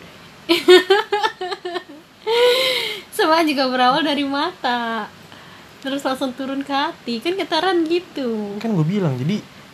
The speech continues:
Speaker 2: jadi hal yang lumrah nggak sih? Kayak, ya lu pertama emang lu ngeliat dulu nih. Jadi itu cinta itu nggak ada yang pure murni dari hati gitu. Kecuali lu
Speaker 1: Kan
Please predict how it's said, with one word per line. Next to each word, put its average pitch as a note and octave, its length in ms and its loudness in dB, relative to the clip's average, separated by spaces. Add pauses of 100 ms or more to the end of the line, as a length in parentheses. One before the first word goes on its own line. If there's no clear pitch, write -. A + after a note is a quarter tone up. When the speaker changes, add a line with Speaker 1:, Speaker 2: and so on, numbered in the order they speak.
(520)
Speaker 2:
jadi E3 240 0 (160)
hal C#3 160 2
yang C#3 100 2
lumrah F#3 300 2
nggak D3+ 100 0
sih? F#3+ 140 -4
Kayak, C3+ 240 -2 (560)
ya B2 160 -2
lu F#3 160 0
pertama D#3 320 -2
emang D3 240 -2
lu F3+ 160 0
ngeliat B2+ 180 -2
dulu E3 220 0
nih. C#3 180 -2 (640)
Jadi C#3 160 0
itu D#3+ 160 0
cinta D3 240 -4
itu D3 80 -8
nggak G#3 160 0
ada B2+ 100 -2
yang B2 140 -4 (320)
pure B2 240 -4
murni A2+ 320 -8 (480)
dari A2+ 160 -10
hati A#2 320 -8
gitu. G#2 160 -12 (880)
Kecuali C3 480 -4 (960)
lu C3+ 100 0
Speaker 1:
Kan E3 60 4